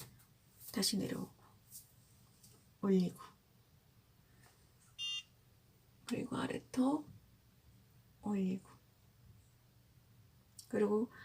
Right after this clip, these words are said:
하는 거는 이게 세팅이 기본이 뭐 오 분 정도 되어 있다고 하니까 오 분 정도만 해도 충분할 것 같다는 생각이 들어요.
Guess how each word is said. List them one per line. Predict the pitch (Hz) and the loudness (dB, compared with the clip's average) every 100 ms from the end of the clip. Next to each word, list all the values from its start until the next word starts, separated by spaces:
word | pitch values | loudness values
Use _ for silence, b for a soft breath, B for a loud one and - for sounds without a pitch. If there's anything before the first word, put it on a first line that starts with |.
| B | B
하는 | - 320 359 | -2 4 6
거는 | 330 294 262 262 254 | 8 12 12 12 12
이게 | 208 233 | 12 8
세팅이 | 320 - 403 294 262 | 6 4 6 8 8
기본이 | 240 220 214 | 8 6 6
뭐 | 196 190 | 6 8
오 | 233 | 10
분 | 240 | 10
정도 | 226 190 202 330 381 - b b b - - | 8 8 6 4 2 -8 b b b -20 -6
되어 | - 220 214 | 2 6 6
있다고 | 196 - 240 277 | 4 4 4 6
하니까 | 302 311 - 220 254 240 - b b b b b b - - - - - - | 4 0 -2 4 4 4 0 b b b b b b -20 -20 -20 -20 -16 0
오 | 226 | 4
분 | 254 339 | 4 4
정도만 | 349 349 320 302 | 2 0 0 2
해도 | 359 370 311 302 | 2 2 0 -4
충분할 | 330 339 339 320 | -4 -4 -4 -4
것 | 294 285 | -2 0
같다는 | - - 254 254 | 0 2 4 6
생각이 | 262 254 262 247 247 | 6 6 6 4 2
들어요. | 220 233 262 277 | 0 2 0 0